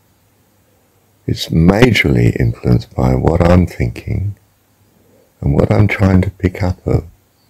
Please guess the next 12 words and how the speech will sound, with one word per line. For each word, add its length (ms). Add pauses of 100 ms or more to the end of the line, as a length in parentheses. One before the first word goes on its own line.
(840)
what 240
God 480 (1040)
is 220
teaching 500
me. 120 (3000)
In 120
other 160
words, 320 (1080)
I'm 180
endeavouring 600
as 260
me 540